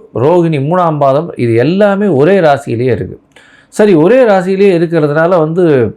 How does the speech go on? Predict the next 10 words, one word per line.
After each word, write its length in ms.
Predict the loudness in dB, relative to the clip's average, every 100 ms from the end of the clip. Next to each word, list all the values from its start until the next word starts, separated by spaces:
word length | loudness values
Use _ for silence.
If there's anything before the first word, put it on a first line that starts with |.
| -8
இது 340 | -4 -2 -2
ஒரு 140 | -2 -2
பெரிய 300 | -2 0 0
மாற்றத்தை 480 | 0 -2 -4 -4 -4
எப்படி 280 | -2 -2
கொடுக்கும் 420 | -2 -2 -2 -4 -6
அப்படின்னா, 460 | -6 -4 -4 -4
வக்கரகதியில 640 | -4 -2 -2 -2 -2 -2 -2
இருக்கும் 340 | -4 -4 -4
பொழுது 360 | -4 -4 -6